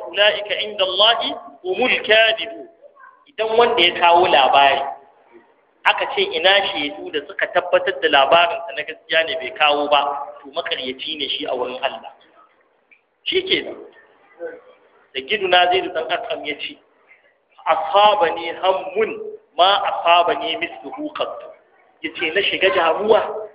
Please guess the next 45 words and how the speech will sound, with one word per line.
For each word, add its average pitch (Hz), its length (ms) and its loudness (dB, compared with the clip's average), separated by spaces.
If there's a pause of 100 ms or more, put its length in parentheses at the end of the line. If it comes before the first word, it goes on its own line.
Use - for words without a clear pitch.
(140)
damuwar 175 480 2
da - 120 0
a 165 80 -2
duk 208 220 -10
duniyar 214 360 0
nan 190 160 4
ban 196 160 -2
taba - 180 -2
shiga 156 300 0
irin 147 240 -4
ta - 100 -18
ba. - 120 -14 (1400)
Yace 156 220 -6
fa 185 100 4
makastu 147 520 2
bil 127 180 -6
bayt. 147 200 2 (800)
Ki - 180 -16
sai 185 100 -2
ne 190 180 0
zama 214 240 4
na 214 180 2
a - 120 -6
gida. - 180 -10 (440)
Fita 220 340 4
ma 220 180 4
ta 226 80 -4
gagare 160 480 -2
ni 156 140 -14
saboda 147 340 -8
damuwa. 123 420 -6 (380)
Duk 269 180 -4
inda 285 280 2
na 190 80 4
bi 185 100 0
sai 208 140 2 (100)
a - 80 -4
ce 175 80 0
ga 185 100 6
wanda 202 260 4
manzon 160 300 -4
sama 165 160 -4
ya 151 80 2
karyata 147 460 -2
shi. - 140 -12